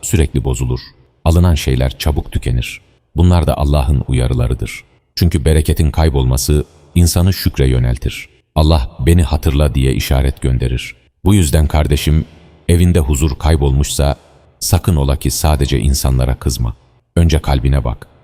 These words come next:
Çünkü huzurun kaybolması kalbin Rabbinden uzaklaşmasının sonucudur. Ve Allah'ın sana olan merhametidir. Çünkü o seni kaybetmek istemez. Huzuru çekerek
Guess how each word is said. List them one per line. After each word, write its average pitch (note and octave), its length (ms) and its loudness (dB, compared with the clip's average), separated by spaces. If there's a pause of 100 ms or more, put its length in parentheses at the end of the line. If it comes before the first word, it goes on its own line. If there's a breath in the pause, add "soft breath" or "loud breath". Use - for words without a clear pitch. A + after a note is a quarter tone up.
(140)
Çünkü F2+ 240 2
huzurun D2+ 400 2
kaybolması C2+ 760 0 (420)
kalbin E2+ 360 2
Rabbinden C2+ 500 2
uzaklaşmasının B1+ 840 -2
sonucudur. B1+ 520 -4 (420)
Ve E2 100 0
Allah'ın C2+ 560 0 (300)
sana D#2 340 2
olan B1+ 180 0
merhametidir. B1 880 -4 (260)
Çünkü - 260 0
o - 100 0
seni C2 280 0
kaybetmek - 600 -4
istemez. - 560 -4 (320)
Huzuru D2 300 0
çekerek C2+ 540 -2